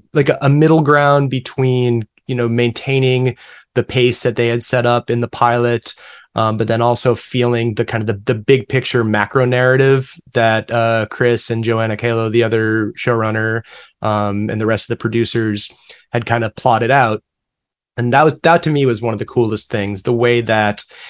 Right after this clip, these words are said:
if you look at the, it, it's so cliche now to say, you know, that it, it feels like a, a long movie. The series feels, you know, it's not, it's a season of T V, but it's like one extended four-hour movie.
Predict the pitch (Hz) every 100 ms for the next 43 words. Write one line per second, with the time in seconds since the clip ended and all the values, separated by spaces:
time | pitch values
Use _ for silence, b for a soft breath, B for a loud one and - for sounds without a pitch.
0 | B B _ - - 151 147 147 165 160
1 | 131 135 123 123 135 139 147 147 147 127
2 | 127 117 117 113 117 110 104 101 104 113
3 | 107 - - 82 - 117 - 139 135 117
4 | 120 110 107 110 - 110 - 117 120 123
5 | 117 113 104 92 82 92 113 - 123 117
6 | 113 104 - 117 104 98 - - 101 98
7 | 98 - 127 123 127 135 - 175 156 147
8 | - 147 143 139 127 117 117 110 113 117
9 | - - 113 110 107 104 - 120 104 101
10 | 95 98 98 90 57